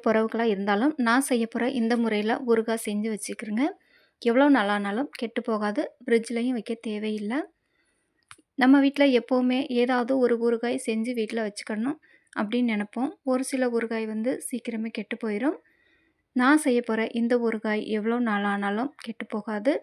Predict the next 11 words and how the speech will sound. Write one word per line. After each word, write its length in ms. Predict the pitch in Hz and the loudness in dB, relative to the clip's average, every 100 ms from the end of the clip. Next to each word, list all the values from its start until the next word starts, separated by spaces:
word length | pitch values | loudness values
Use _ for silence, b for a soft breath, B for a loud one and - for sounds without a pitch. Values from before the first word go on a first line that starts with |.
| - - | -8 0
ஊறுகாய் 280 | 320 269 254 | 4 6 6
ரொம்ப 180 | 226 220 233 | 6 4 4
நாள் 160 | 240 269 | 4 2
கெட்டு 180 | 220 240 | 2 4
போகாம 340 | 233 220 220 254 | 4 4 4 4
இருக்கணும்னா, 400 | 226 - 208 214 277 233 | 4 2 0 0 0 2
கண்டிப்பா 360 | 214 226 233 277 247 | 2 2 2 4 4
நம்ம 200 | 214 226 214 | 2 2 2
ஊறுகாய் 300 | 214 220 240 - | 2 2 0 0
செய்யற 240 | 202 208 269 | 0 0 2
பக்குவம் 360 | 202 - 233 | -2 0 2